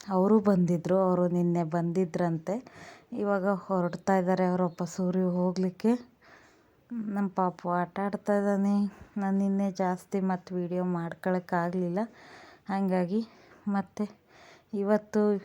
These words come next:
ವೀಡಿಯೋನ ಶುರು ಮಾಡಿದೆ. ಎರಡು ದಿನದ ವೀಡಿಯೋ ಇದು. ನೋಡ್ರಿ, ಇಲ್ಲಿ ನಮ್ಮ ದೊಡ್ಡಮ್ಮ ರೆಡಿ ಆಗ್ತಾ ಇದ್ದಾರೆ, ತಲೆ ಬಾಚಿಸ್ಕೊಂತ ಇದ್ದಾರೆ. ಏನೋ ಮಾತಾಡ್ತಾ ಇದ್ವಿ. ಇವರೇ ನಮ್ಮ ದೊಡ್ಡಮ್ಮ. ನಾನು ಒಂದು ವೀಡಿಯೋದಲ್ಲಿ ತೋರಿಸಿದ್ನ,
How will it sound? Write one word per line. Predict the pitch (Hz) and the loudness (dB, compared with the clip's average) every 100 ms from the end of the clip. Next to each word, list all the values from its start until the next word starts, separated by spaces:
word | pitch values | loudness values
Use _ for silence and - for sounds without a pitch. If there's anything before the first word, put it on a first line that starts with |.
| - - - | -10 -20 -8
ವೀಡಿಯೋನ | 185 175 180 180 180 | -4 -2 0 0 -2
ಶುರು | - 175 175 | -4 -4 -2
ಮಾಡಿದೆ. | 170 165 156 180 208 - - - - | -2 -2 -2 -4 -4 -6 -20 -20 -6
ಎರಡು | 180 185 175 | -2 0 0
ದಿನದ | 175 175 180 175 | 0 0 0 0
ವೀಡಿಯೋ | 180 180 180 | 2 2 2
ಇದು. | 180 190 240 - - _ 202 | 2 0 -2 -4 -20 _ -8
ನೋಡ್ರಿ, | 185 175 175 | -6 -4 -6
ಇಲ್ಲಿ | 170 175 | -6 -6
ನಮ್ಮ | 180 170 | -4 -2
ದೊಡ್ಡಮ್ಮ | 170 170 180 | -2 -2 -2
ರೆಡಿ | 175 170 | -2 -2
ಆಗ್ತಾ | 175 170 - 170 | -4 -6 -6 -6
ಇದ್ದಾರೆ, | 170 165 165 180 - - - - _ - | -4 -4 -6 -8 -10 -20 -20 -20 _ -4
ತಲೆ | 190 196 | -2 -2
ಬಾಚಿಸ್ಕೊಂತ | 185 170 175 - 185 180 175 | -2 -4 -8 -6 -4 0 2
ಇದ್ದಾರೆ. | 180 165 165 185 214 - - - - | 2 2 2 2 0 -6 -20 -14 -6
ಏನೋ | 190 185 | -2 0
ಮಾತಾಡ್ತಾ | 180 170 180 175 - 185 | 0 -2 -4 -6 -2 0
ಇದ್ವಿ. | 180 160 175 202 233 - - - | 0 -2 -2 -4 -4 -12 -20 -8
ಇವರೇ | 196 196 208 214 - | -2 0 0 -2 -4
ನಮ್ಮ | 190 180 | -4 -2
ದೊಡ್ಡಮ್ಮ. | 175 170 175 180 220 | -2 -2 -2 -2 -4
ನಾನು | 220 190 185 185 185 185 - - - - _ | -4 -2 -2 0 -2 -4 -10 -20 -20 -20 _
ಒಂದು | 185 185 | -4 0
ವೀಡಿಯೋದಲ್ಲಿ | 185 185 196 214 208 - | 0 0 0 0 -2 -2
ತೋರಿಸಿದ್ನ, | 208 220 - 220 220 | -2 0 0 0 2